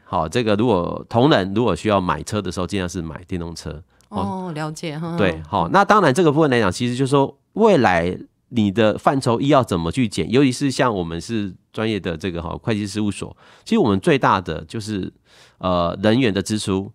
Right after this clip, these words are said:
Speaker 2: 嗯哼。
Speaker 1: 好，跟电力的支出。对，那像我们公司来讲，我们当然也有买再生能源，我们甚至也有买国外的碳权。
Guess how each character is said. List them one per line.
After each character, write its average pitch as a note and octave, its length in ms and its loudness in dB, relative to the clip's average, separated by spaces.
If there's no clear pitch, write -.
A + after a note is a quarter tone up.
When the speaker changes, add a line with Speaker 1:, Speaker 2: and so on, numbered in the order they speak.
Speaker 2:
嗯 G3+ 180 -8
哼。 - 20 -12
Speaker 1:
好， E2 220 0
跟 A#2 220 0
电 A2+ 160 2
力 G#2+ 80 0
的 E2+ 120 -4
支 E2+ 200 -6
出。 D#2+ 260 -10
对， E2 240 -6
那 F#3+ 80 4
像 F#3+ 160 4
我 B2 60 4
们 G2+ 100 4
公 C#3 160 0
司 C#3 80 -2
来 A#2 100 2
讲， F#2+ 160 0
我 G2 60 -2
们 F#2+ 80 0
当 C#3+ 140 2
然 A2+ 120 2
也 G2 80 2
有 F2+ 320 0
买 E2 300 -2
再 G#2+ 120 -4
生 G2 220 -6
能 E2+ 180 -4
源， E2 140 -6
我 E2+ 60 -8
们 G2 80 -4
甚 C3+ 100 -4
至 A#2+ 80 -2
也 G#2 60 0
有 F#2+ 80 -2
买 D#2+ 120 -10
国 D#2 140 -12
外 E2+ 80 -8
的 D2+ 100 -12
碳 D2+ 300 -12
权。 - 260 -14